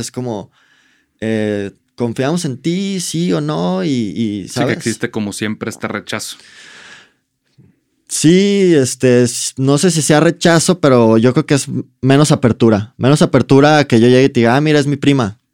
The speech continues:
Speaker 1: "Ah, poca madre, ya sé de dónde vienes", que es lo mismo que te digo. Sé qué haces, este,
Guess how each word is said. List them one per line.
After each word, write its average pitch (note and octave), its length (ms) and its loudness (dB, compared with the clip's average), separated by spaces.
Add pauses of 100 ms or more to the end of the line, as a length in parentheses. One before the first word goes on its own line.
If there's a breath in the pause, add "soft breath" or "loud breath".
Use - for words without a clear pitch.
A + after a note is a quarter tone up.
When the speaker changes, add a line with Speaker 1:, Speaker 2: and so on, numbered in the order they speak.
(380)
Speaker 1:
"Ah, - 440 -8 (380)
poca A2 260 -6
madre, A#2 440 0
ya A2 100 0
sé C3+ 120 -6
de B2+ 80 0
dónde A#2+ 260 -2
vienes", A#2 340 -4
que D3 80 -2
es D3 60 0
lo E3+ 60 0
mismo F3+ 180 -2
que - 80 -20
te C#3+ 120 -2
digo. C#3 240 0 (400 soft breath)
Sé C#3+ 220 -4
qué D3+ 120 2
haces, C#3 640 -2 (280)
este, G#2+ 640 0